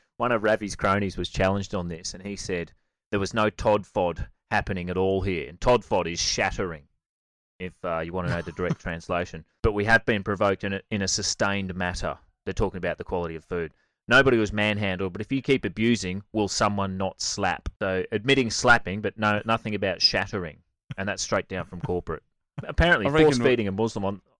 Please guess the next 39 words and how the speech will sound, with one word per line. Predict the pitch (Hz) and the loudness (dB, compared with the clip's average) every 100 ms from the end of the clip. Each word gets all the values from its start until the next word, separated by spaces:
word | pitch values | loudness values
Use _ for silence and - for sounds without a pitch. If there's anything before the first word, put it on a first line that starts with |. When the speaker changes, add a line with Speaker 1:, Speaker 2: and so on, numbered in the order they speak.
| - | -10
Speaker 1:
i-, | 123 - | -8 -4
is | 104 | -4
not | 104 113 110 - | 0 2 2 -2
considered | 104 - 95 90 - | -8 -4 -4 -6 0
Todd | 104 107 | 0 0
Fod. | - 87 73 - _ _ _ 117 | -4 -6 -6 -10 _ _ _ 0
I | |
don't | 131 | 4
know. | 156 120 | 6 6
All, | 135 147 | 8 6
all | 135 160 | 6 4
gods | 131 107 92 | 6 2 2
love | 98 82 | -2 -2
violence | 87 87 90 78 - | 0 0 0 -2 -10
in | 85 | -8
a | |
way, | 80 80 80 | -6 -4 -6
but | 90 | -6
the | 95 | -4
Hindu, | 123 110 95 | -2 0 0
in | 135 143 | 2 2
the | |
Hindu | 127 139 104 | 4 4 4
realm, | 95 85 | 2 0
there | 87 | -2
are | |
many | 95 90 | -2 -2
gods, | 90 87 87 | 0 0 0
and | 92 | -2
the | |
one | 104 120 | 2 2
that | 92 | 2
Ravi | 101 98 | 0 0
listens | 92 90 90 | -2 -4 -6
to | - 90 | -6 -6
the | |
most | 87 90 - | -4 -4 -4
is | 85 | -6
Shiva, | - - 113 110 92 76 | -4 -2 -2 0 -4 -6